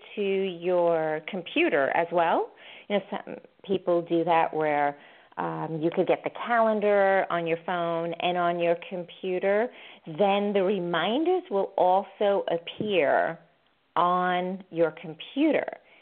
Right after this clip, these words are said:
So, which is really great. But most people have their phone with them all the time. And you just set reminders, and you set it one time,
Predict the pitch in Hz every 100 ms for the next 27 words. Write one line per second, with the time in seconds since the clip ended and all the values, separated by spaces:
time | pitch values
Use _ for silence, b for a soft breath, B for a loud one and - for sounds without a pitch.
0 | b - 214 185 - _ 165 - 202 208
1 | 185 170 180 165 156 127 - - - 170
2 | 180 220 269 - 220 185 180 175 175 170
3 | 170 165 175 170 160 156 165 165 165 165
4 | - 156 147 143 147 - 147 143 180 294
5 | 392 B B B - 226 233 254 254 285
6 | 294 - - 208 208 - 190 180 165 175
7 | 220 277 247 208 196 - - 190 175 202
8 | - 190 180 180 - 165 160 156 208 320